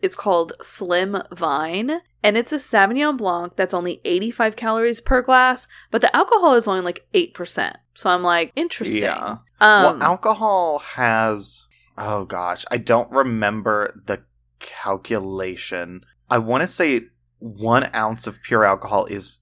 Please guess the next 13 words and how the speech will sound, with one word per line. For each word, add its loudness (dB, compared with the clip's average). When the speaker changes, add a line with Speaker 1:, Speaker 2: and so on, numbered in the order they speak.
Speaker 2:
in -6
itself -2
ninety -8
calories. -14
Maybe 0
it's 0
a -2
hundred -4
and -16
eighty. -12
That 0
feels -2
right. -14